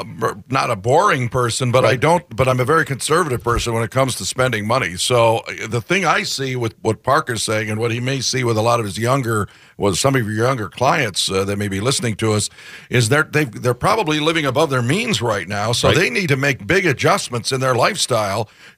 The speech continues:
Speaker 2: So let me do this. If you are one of the next ten people to call, what we'll do for you is our very own strategic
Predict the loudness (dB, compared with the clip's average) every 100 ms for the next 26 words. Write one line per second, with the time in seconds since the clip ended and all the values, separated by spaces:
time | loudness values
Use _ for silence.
0 | _ 2 2 4 4 4 4 2 0 -6
1 | -8 -12 -4 -2 2 4 4 6 4 4
2 | 2 2 0 2 2 0 2 4 6 4
3 | 2 0 0 0 2 2 4 4 4 4
4 | 4 4 2 0 -4 0 0 2 0 -4